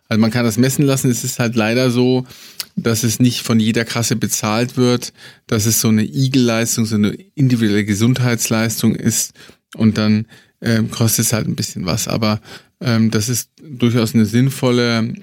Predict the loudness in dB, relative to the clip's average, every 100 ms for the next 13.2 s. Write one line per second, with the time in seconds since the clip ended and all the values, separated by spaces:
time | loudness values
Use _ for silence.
0 | -18 -2 2 2 0 -4 -2 2 2 0
1 | -2 -2 -6 0 2 2 0 0 0 2
2 | 2 2 0 -6 _ -20 _ _ _ -2
3 | 0 2 0 0 2 2 0 2 2 0
4 | -2 0 -2 0 2 2 0 _ _ -2
5 | 0 0 0 -2 -2 0 -2 -8 -20 -20
6 | -6 -2 0 2 2 2 2 0 0 2
7 | 2 0 -4 -10 -4 0 2 2 0 0
8 | 0 2 2 2 0 -6 _ _ -4 -2
9 | 0 0 2 2 0 2 0 0 -4 -2
10 | 0 0 0 -2 -4 -2 -2 0 -2 0
11 | 2 2 2 2 -2 _ _ -8 0 2
12 | 4 2 2 0 0 2 2 2 0 -2
13 | -2 -2